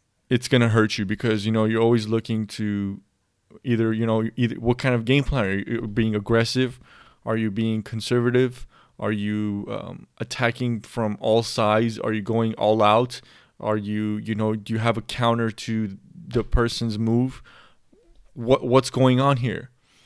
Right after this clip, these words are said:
And Kovac needs to do that subs because, you know, sometimes the play is going on and it's been, like, an hour, right? And, you know, the,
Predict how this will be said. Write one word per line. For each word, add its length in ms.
And 260
Kovac 440
needs 160
to 80
do 240
that 220
subs 380
because, 380
you 100
know, 380
sometimes 560
the 80
play 280
is 120
going 340
on 180
and 140
it's 140
been, 180
like, 220
an 100
hour, 460
right? 340
And, 300
you 80
know, 140
the, 360